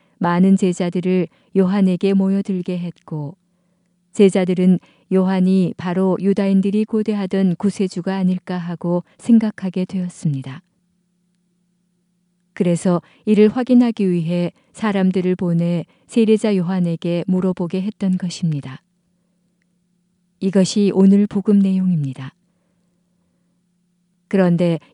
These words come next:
요한은 서슴지 않고 자신은 메시아도 엘리야도 예언자도 아니라고 대답했습니다. 그렇다면 그는 누구입니까?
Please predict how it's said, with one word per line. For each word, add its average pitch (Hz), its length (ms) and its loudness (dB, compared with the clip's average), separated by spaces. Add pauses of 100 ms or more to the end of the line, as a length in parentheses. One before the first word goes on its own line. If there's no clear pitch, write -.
요한은 185 560 4
서슴지 247 540 0
않고 160 540 -6 (400)
자신은 180 560 0 (260)
메시아도 185 880 0
엘리야도 190 760 -4 (340)
예언자도 185 640 2
아니라고 170 560 -4
대답했습니다. 180 1040 -6 (1800)
그렇다면 185 880 2
그는 196 320 4
누구입니까? 170 840 -2